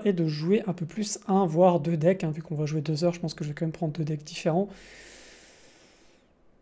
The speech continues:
Euh, j'ai envie de piocher. Ok, j'ai plus envie de piocher. Euh,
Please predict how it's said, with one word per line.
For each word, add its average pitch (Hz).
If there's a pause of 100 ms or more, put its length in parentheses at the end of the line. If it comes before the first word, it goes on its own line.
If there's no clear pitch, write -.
(400)
Euh, 185
j'ai 180
envie 254
de 247
piocher. 254
Ok, - (120)
j'ai 175
plus 196
envie 202
de -
piocher. 196
Euh, 185